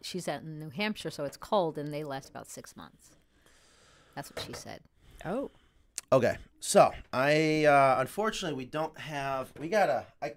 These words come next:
Speaker 3: when we do the new, uh, studio, we gotta make the camera bigger. <laughs> All right, so we're gonna lower.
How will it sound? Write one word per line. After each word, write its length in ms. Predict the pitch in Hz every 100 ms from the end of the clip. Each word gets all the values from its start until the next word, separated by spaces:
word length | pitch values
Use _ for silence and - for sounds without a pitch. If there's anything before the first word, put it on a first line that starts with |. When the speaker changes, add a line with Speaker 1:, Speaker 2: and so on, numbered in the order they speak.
| _ -
Speaker 3:
when 180 | 151 156
we 180 | 226
do 240 | 190 170 202
the 80 | 139
new, 600 | 131 135 139 135 117 110 -
uh, 360 | 95 92 90 73
studio, 600 | - - 127 110 92 87 - -
we 100 | 117
gotta 220 | 117 90 -
make 220 | 95 -
the 60 |
camera 320 | - 87 78 71
bigger. 420 | 67 67 - - _ _ _
<laughs> 380 | _ _ _ _
All 60 | 254 - _ _ _ _ _ _ _ _ _ - - - -
right, 200 | 131 95
so 80 | 139
we're 100 | 202
gonna 160 | 202
lower. 540 | 156 151 151 135 120